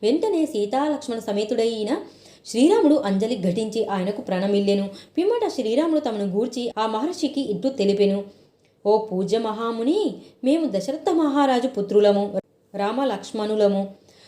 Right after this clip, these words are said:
ఈ సాధ్వి నా భార్య, పేరు వైదేహి, జనక మహారాజు కూతురు.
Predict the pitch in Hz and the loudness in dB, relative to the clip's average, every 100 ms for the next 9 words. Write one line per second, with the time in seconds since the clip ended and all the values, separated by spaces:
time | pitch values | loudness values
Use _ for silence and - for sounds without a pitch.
0 | _ 226 240 247 233 320 233 240 254 - | _ -2 -2 0 0 0 0 0 0 -2
1 | 202 196 180 175 202 202 196 196 - 226 | -2 0 2 4 4 4 2 0 -4 2
2 | 233 277 226 202 202 202 202 208 - 180 | 2 4 2 2 2 2 0 -4 -6 0
3 | 208 285 349 320 277 262 240 226 285 202 | 2 2 2 0 2 0 0 0 -2 2
4 | 202 208 202 | 4 4 2